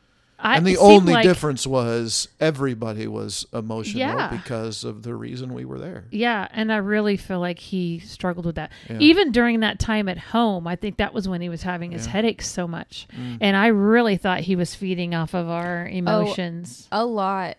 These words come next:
Speaker 2: Mm.
Speaker 3: I would say almost all people with autism are, they, they pick up on that. If you're anxious because you don't know
Speaker 2: Yeah.
Speaker 3: what they're gonna do, they're gonna, it's gonna make them
Speaker 1: Mm-hmm.
Speaker 3: anxious.
Speaker 2: Escalate it, yeah.
Speaker 3: Yeah.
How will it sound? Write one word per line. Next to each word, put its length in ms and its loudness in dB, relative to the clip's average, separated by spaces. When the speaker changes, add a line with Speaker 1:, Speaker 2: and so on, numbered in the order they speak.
Speaker 2:
Mm. 220 -12
Speaker 3:
I 140 0
would 340 -8
say 320 -6
almost 580 -4
all 400 -6
people 520 -2
with 180 -4
autism 600 -6
are, 500 0
they, 240 -2
they 140 0
pick 200 -2
up 160 0
on 400 -2
that. 340 -4
If 140 -8
you're 160 -2
anxious 580 -6
because 360 -6
you 220 -8
don't 280 -4
know 60 -2
Speaker 2:
Yeah. 100 2
Speaker 3:
what 60 0
they're 100 -4
gonna 200 -6
do, 280 -4
they're 220 -2
gonna, 220 -6
it's 200 -10
gonna 220 -8
make 260 -10
them 200 0
Speaker 1:
Mm-hmm. 160 -2
Speaker 3:
anxious. 220 0
Speaker 2:
Escalate 280 -4
it, 180 -10
yeah. 120 -4
Speaker 3:
Yeah. 300 -6